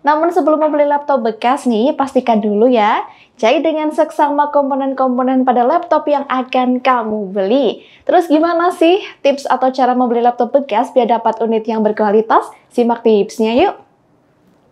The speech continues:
Laptop bekas bisa dijadikan pilihan yang menarik ya untuk Sobat Tribun Jual Beli, karena laptop bekas tentu aja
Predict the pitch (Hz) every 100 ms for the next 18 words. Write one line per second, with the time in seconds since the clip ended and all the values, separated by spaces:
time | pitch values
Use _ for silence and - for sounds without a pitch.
0 | _ _ _ _ _ _ 226 233 294 247
1 | 294 - 196 190 277 247 262 240 240 226
2 | 233 226 226 233 233 247 233 226 220 226
3 | 214 190 254 277 233 233 277 277 269 240
4 | 233 233 226 226 226 220 254 240 208 330
5 | 427 - _ 262 302 311 285 302 294 294
6 | 285 285 294 294 269 233 247